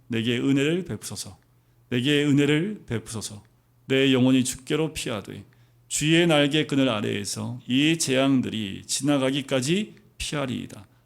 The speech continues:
하며 눈물로 기도합니다. 살려달라는 거지요. 그런데 기도가 갑자기 바뀌어요. 오십칠 편 칠 절부터 제가 한번 읽어드려 볼게요. "하나님이여, 내 마음이 확정되었고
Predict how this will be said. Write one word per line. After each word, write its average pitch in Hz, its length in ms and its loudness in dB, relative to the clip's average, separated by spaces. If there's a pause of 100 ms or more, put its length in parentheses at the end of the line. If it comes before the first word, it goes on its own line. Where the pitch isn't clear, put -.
하며 156 560 -2
눈물로 123 500 2
기도합니다. 95 720 -6 (460)
살려달라는 165 640 0
거지요. 123 500 -8
그런데 120 340 -2
기도가 123 500 -6 (100)
갑자기 202 480 -4
바뀌어요. 120 540 -8 (640)
오십칠 165 560 -2
편 165 240 0
칠 214 340 -2
절부터 139 880 -2 (260)
제가 107 160 -8
한번 110 220 0
읽어드려 120 320 -2
볼게요. 101 440 -12 (600)
"하나님이여, 160 460 6
내 151 160 6
마음이 135 340 4
확정되었고 123 1300 -6